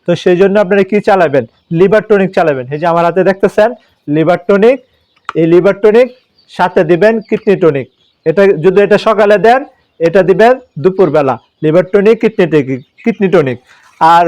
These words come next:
গরম যদি থাকে, রেনা সি দিবেন বা স্যালাইন দিবেন বা গ্লুকোজ দিবেন, যে কোনো একটা আপনারা ইউজ করতে পারেন এই লিভার টনিক, কিডনি টনিকের সাথে, যাতে মুরগির লিভারে অ্যান্টিবায়োটিক না ধরে, সেই জন্য আপনারা লিভারটা ইউজ করবেন। কিডনি,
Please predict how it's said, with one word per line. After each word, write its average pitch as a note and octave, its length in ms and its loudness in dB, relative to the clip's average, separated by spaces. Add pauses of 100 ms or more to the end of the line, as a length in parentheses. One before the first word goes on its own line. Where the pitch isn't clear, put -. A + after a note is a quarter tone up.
(140)
গরম G3 220 2 (100)
যদি G3 240 2
থাকে, G#3+ 220 0 (140)
রেনা G#3 280 2
সি G#3+ 100 0 (120)
দিবেন G#3 260 2 (260)
বা E3 160 2
স্যালাইন G#3 360 0
দিবেন G#3+ 220 2 (100)
বা G3+ 80 0 (120)
গ্লুকোজ F3 320 2 (120)
দিবেন, A3+ 220 2 (400)
যে E3 140 0 (100)
কোনো A3 140 0 (100)
একটা G3 220 -4
আপনারা F3+ 280 0 (420)
ইউজ E3 220 0
করতে E3+ 200 0 (100)
পারেন D3 240 0 (320)
এই E3 240 2 (120)
লিভার E3+ 240 0
টনিক, G#3+ 240 0
কিডনি G3+ 280 -2
টনিকের F#3 420 2
সাথে, F3+ 240 -2 (400)
যাতে D#3 260 0
মুরগির F#3+ 300 0 (100)
লিভারে F3+ 420 2 (200)
অ্যান্টিবায়োটিক F#3 520 0 (120)
না F3+ 60 0 (120)
ধরে, E3 240 4
সেই D#3 160 -2
জন্য D#3+ 220 0
আপনারা D#3 240 -2
লিভারটা D3+ 320 0 (120)
ইউজ C#3+ 220 -2
করবেন। E3 300 0
কিডনি, E3+ 320 -4